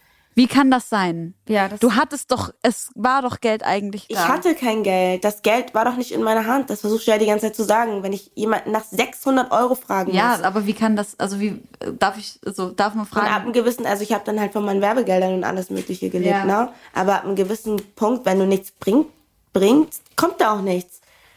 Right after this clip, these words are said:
Speaker 1: Also das
Speaker 3: Obviously.
Speaker 1: war dann so, du hast dann auch einfach gesagt, so, „Ich will das Geld nicht mehr, lass mich einfach in Ruhe“, oder, und „Lass mich einfach raus aus der Geschichte“, oder wie war das?
Speaker 3: Nein, ich hab gesagt, „Digga, gib mir mal das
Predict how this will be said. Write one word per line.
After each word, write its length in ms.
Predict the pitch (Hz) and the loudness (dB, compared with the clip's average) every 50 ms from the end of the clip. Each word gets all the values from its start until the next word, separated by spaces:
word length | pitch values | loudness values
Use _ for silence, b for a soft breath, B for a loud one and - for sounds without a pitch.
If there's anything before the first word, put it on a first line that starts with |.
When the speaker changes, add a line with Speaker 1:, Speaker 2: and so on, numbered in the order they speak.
| b b b b b | b b b b b
Speaker 1:
Also 140 | - 247 240 | 2 2 2
das 60 | 247 262 269 | 4 4 2
Speaker 3:
Obviously. 260 | 247 233 - 226 247 | 2 2 2 2 2
Speaker 1:
war 80 | 247 247 | 4 4
dann 160 | 254 254 240 | 4 2 2
so, 80 | 208 214 | 0 0
du 140 | 214 240 | 0 0
hast 180 | 226 233 - - | 0 0 0 0
dann 100 | 240 226 | 0 2
auch 120 | 151 208 | 0 0
einfach 340 | 220 - 220 214 233 202 - | 0 0 0 0 -2 -4 -4
gesagt, 320 | - 220 196 214 208 - - | -8 -2 0 0 -2 0 -2
so, 80 | - | -2
„Ich 160 | 208 208 - | -2 -2 0
will 100 | - 220 | 0 2
das 200 | 214 220 208 - | 2 2 -2 0
Geld 180 | - 214 208 - | -2 -2 -2 0
nicht 160 | 190 202 - | -4 -6 -4
mehr, 140 | 208 196 196 | -2 0 0
lass 160 | 190 196 - | -2 -2 -2
mich 160 | 208 185 - | -4 -4 -2
einfach 260 | - 196 185 196 185 190 | -2 -2 -2 -2 -4 -2
in 80 | 190 | -4
Ruhe“, 520 | 190 185 196 226 262 269 277 285 285 - - | -2 0 2 2 4 6 6 6 4 4 2
oder, 420 | - 180 196 196 190 185 190 165 | 2 2 4 4 4 4 2 0
und 80 | - 196 | 0 -2
„Lass 160 | 180 202 190 | -2 -2 -2
mich 140 | 208 196 208 | -2 -2 -2
einfach 260 | 202 185 190 - - | -2 -2 -4 -2 0
raus 220 | 180 196 240 262 - | 0 0 2 0 0
aus 160 | 254 240 - | -2 0 0
der 100 | 254 247 | 0 0
Geschichte“, 360 | 233 233 - 262 - - 233 | 2 2 2 0 2 4 4
oder 100 | 214 196 | 4 4
wie 160 | 185 190 190 170 | 4 2 2 2
war 140 | 175 175 | 0 0
das? 260 | 175 175 180 - - - | 0 -2 -6 -6 -4 -2
Speaker 3:
Nein, 300 | 208 208 220 - 208 - | 0 2 4 4 2 2
ich 120 | - - | 0 -2
hab 140 | 202 - - | -4 -6 0
gesagt, 460 | - 190 165 175 180 196 262 - - | -2 0 2 2 2 2 -2 0 -2
„Digga, 260 | 190 185 - 190 196 | -2 2 2 0 0
gib 300 | 196 - - 220 - - | 0 0 -2 -2 0 2
mir 100 | 269 285 | 4 4
mal 160 | 262 240 226 | 4 4 4
das 220 | 190 180 180 - | 2 0 -4 -6